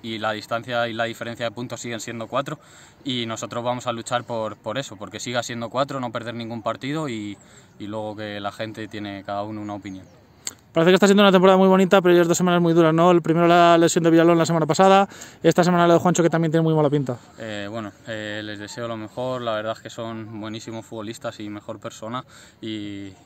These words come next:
Speaker 1: y bueno, eh, que tengan la, la mejor recuperación posible y nosotros vamos a sacar todo esto por ellos y, y por brindarles toda, todo lo que, lo que hemos trabajado durante el año.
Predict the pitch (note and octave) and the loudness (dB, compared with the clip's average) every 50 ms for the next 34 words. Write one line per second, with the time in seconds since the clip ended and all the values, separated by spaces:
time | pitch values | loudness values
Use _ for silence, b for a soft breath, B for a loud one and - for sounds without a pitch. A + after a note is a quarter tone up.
0 | _ - G2+ G2 G2 G#2 G#2 G2 F#2 - _ - G2 G2 F#2+ F#2+ F#2+ F#2 - - | _ -14 -14 -12 -12 -12 -12 -14 -14 -16 _ -16 -14 -12 -12 -12 -14 -14 -18 -20
1 | b b b b b b - - A#2+ A2+ A2 G#2+ G#2 A2+ A#2 C3 A#2+ B2 B2+ B2 | b b b b b b -16 -12 -10 -8 -8 -6 -6 -6 -6 -6 -6 -6 -6 -6
2 | C3 A#2+ B2 A#2+ A2 - - C3 B2 A2 A2 A2 A2 G#2+ A2 A2 G#2+ A2 G#2+ - | -6 -4 -4 -6 -6 -8 -10 -8 -6 -6 -4 -4 -6 -6 -6 -8 -10 -12 -12 -10
3 | B2 A#2+ A#2+ B2 A#2+ A#2+ A#2 A#2 A#2 A2+ A2 - A#2+ A#2+ A#2 A2+ A#2+ G#2+ - C3 | -10 -8 -8 -8 -8 -8 -10 -10 -8 -10 -8 -8 -10 -10 -10 -10 -10 -10 -8 -8
4 | C3 D3 D3+ D3 D3 C#3+ b b b b b b b b - - A#2 A2 G#2+ G#2+ | -6 -4 -4 -4 -4 -6 b b b b b b b b -14 -10 -8 -8 -6 -6
5 | G#2 G#2 G#2 - A#2 A2 A#2 A2+ A2+ A2 G#2 A2 A2+ A#2 A2+ - A2+ A2+ A#2 G#2 | -8 -8 -10 -10 -10 -10 -8 -6 -8 -6 -6 -8 -8 -8 -10 -10 -10 -10 -8 -6
6 | G#2+ G#2+ - - G#2+ G#2 A2 G#2 - - G#2+ F#2 G#2 G2+ A2 A#2 B2 C3+ C#3 C3+ | -8 -8 -8 -8 -10 -10 -10 -10 -12 -14 -14 -12 -10 -8 -8 -8 -6 -8 -8 -8
7 | - - A2 G2+ F#2+ F#2 F2+ F#2 F#2+ F#2 - G2 F#2+ F#2 F2+ F2+ F#2 F2+ F#2+ F#2+ | -10 -12 -14 -12 -12 -12 -14 -14 -14 -12 -12 -12 -12 -12 -12 -12 -12 -10 -10 -10
8 | G2 G2 F#2+ - - - G2 G2 F#2+ F#2+ F#2+ F#2 G2 _ _ - G#2 G2+ G2+ G2 | -10 -12 -14 -14 -14 -12 -10 -10 -10 -10 -12 -14 -16 _ _ -16 -14 -12 -12 -12
9 | G2 G2 F#2+ F#2 F#2 F#2 F#2+ G2 F#2+ - G2+ F#2+ F#2+ F#2+ F#2+ b b b b b | -12 -12 -14 -14 -14 -14 -16 -16 -14 -14 -12 -12 -12 -12 -14 b b b b b
10 | b b _ - A2 G2+ F#2+ G#2 G#2 G#2 G#2+ G#2 - - G#2+ G#2 G#2 - - A2 | b b _ -14 -12 -12 -10 -10 -10 -8 -10 -10 -10 -6 -6 -6 -6 -6 -6 -6
11 | A2 G#2+ G#2+ G#2+ G2+ G2+ - G#2 G2 G2 F#2+ F#2 | -6 -6 -6 -8 -8 -8 -8 -10 -10 -10 -12 -12